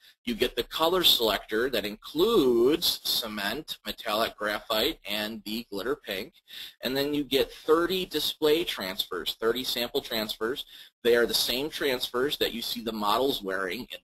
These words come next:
the idea book. So it's a great way to connect your customers to the idea book and what you might have displayed around your shop. So, uh, great, great chance for you to get something, uh, all the new two thousand thirteen stuff for a great price, thirty-five dollars down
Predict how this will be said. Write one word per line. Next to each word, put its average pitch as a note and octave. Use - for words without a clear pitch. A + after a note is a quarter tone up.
the G#2
idea D#3+
book. D2
So -
it's -
a -
great G2
way G2+
to -
connect F#2
your G2
customers G2
to F#2
the D#2+
idea A#2+
book C#3
and G2
what F#2+
you G#2
might G2
have F#2
displayed -
around D2
your A2+
shop. -
So, -
uh, F2
great, C#3
great C#3
chance C#3
for -
you A#2
to A2+
get -
something, G#2+
uh, F2
all C3
the C#3
new A#2
two A2
thousand G2
thirteen G2
stuff -
for F2+
a -
great F#2
price, F2+
thirty-five A#2
dollars F#2+
down F#2+